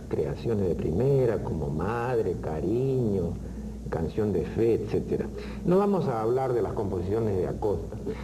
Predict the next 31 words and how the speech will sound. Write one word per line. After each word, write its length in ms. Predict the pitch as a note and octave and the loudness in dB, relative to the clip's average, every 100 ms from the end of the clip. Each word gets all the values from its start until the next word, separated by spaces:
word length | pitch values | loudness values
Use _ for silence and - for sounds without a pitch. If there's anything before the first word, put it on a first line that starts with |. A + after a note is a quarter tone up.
| - - - - C3+ | -8 -10 -8 -4 0
ni 120 | F2+ F#2 | 2 2
vamos 300 | A2 A2 A2 | 2 0 0
a 80 | |
encomiar 720 | F#2 F2+ E2+ F2+ F#2 G2+ G2+ - - | -2 -2 -2 0 0 -2 -4 -6 -4
su 80 | |
gran 280 | F2+ F#2 G2 | -2 0 -2
calidad 320 | G2 D#2 D#2+ | -2 -2 0
de 100 | F2+ | -2
compositor. 600 | - E2+ D2+ - - E2 - - G#3+ - - - | -2 -2 -2 -4 -4 -4 -4 -6 -8 -8 -8 0
Vamos 300 | F#3+ G#3 F#3 | 4 4 4
a 80 | D3 | 2
hablar 460 | D3+ D#3 - - | 2 0 -4 -4
de 220 | E3 B2+ A#2+ | -2 0 0
nuestra 340 | A2+ B2+ A2 | 0 -2 -2
ca-, 240 | G#2+ G#2+ G#2+ A2 | 0 -2 -2 -2
canción 340 | A2+ G#2 C#3+ | 0 2 2
criolla 420 | A#2+ C#3+ D#3 D3 | 4 2 2 0
en 140 | C#3+ G#2 | 0 0
general 640 | - C#3 A#2 B2 A#2+ A#2+ - C#3+ D#3+ | 2 4 4 2 0 -4 -4 -2 2
y 60 | |
sobre 260 | D3 G#3+ F#3+ | 4 6 6
todo 480 | G#3 G3 F3+ E3+ D3+ | 4 4 4 4 4
de 160 | C#3+ | 4
un 140 | D#3+ F3 | 6 4
aspecto 520 | D3 E3+ D3 C#3 D3+ | 4 2 4 4 4
que 120 | B2 | 4
tal 180 | A#2 A#2+ | 2 2
vez 140 | C#3+ | 4
no 160 | C#3+ D3 | 2 2
se 100 | D3+ | 0
conozca 680 | - A2+ B2+ B2 - A2+ | 2 2 2 0 -2 -2